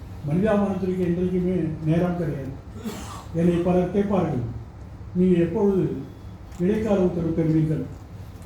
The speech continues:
ரொம்ப கஞ்சமாக பிரபுவா இருக்கிறீங்களே," கேட்பார்கள். நான் சொல்வேன், "நான் தூக்கத்தில் என் காலில் ஒருவரை மரண தண்டனை கொடுக்க போறார் என்றால் தூக்கத்திலே கூட நான் தடை உத்தரவு கொடுப்பேன்."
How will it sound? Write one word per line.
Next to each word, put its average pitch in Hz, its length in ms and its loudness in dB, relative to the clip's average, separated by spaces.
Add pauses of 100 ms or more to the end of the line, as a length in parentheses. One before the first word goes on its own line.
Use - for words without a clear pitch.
(140)
ரொம்ப 175 220 2
கஞ்சமாக 170 720 2 (200)
பிரபுவா 175 340 6
இருக்கிறீங்களே," 160 560 2
கேட்பார்கள். 151 480 -2 (540)
நான் 165 180 2
சொல்வேன், 190 380 4
"நான் 165 240 2
தூக்கத்தில் 190 640 4 (540)
என் 185 240 2
காலில் 190 440 6 (640)
ஒருவரை 190 400 2
மரண 208 280 4
தண்டனை 208 400 2
கொடுக்க 196 220 4
போறார் 175 360 4
என்றால் 190 260 2
தூக்கத்திலே 240 560 4
கூட 262 140 6
நான் 220 200 2
தடை 196 180 2
உத்தரவு 170 300 2
கொடுப்பேன்." - 240 -6